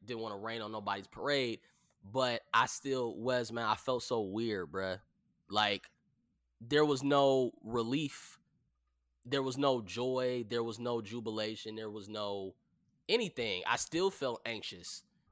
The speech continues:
after the verdict came out. I still felt angry. I think in that moment, I felt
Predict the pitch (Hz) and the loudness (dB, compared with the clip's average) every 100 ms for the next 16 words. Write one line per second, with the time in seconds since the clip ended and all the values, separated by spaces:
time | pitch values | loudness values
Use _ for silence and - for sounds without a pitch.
0 | - 135 135 - 113 87 - 107 120 117 | -2 0 0 -2 -6 -6 -10 -8 -4 -4
1 | 101 117 113 113 - 156 160 - 139 - | -6 -6 -2 -2 -2 -2 -4 -2 -4 -2
2 | 151 156 110 82 64 _ _ _ _ 113 | -4 -4 -4 -12 -16 _ _ _ _ -4
3 | - 151 143 135 117 117 143 147 143 135 | 0 2 2 2 0 0 0 2 0 -2
4 | - 113 - 131 127 120 - | 0 0 0 0 0 0 -6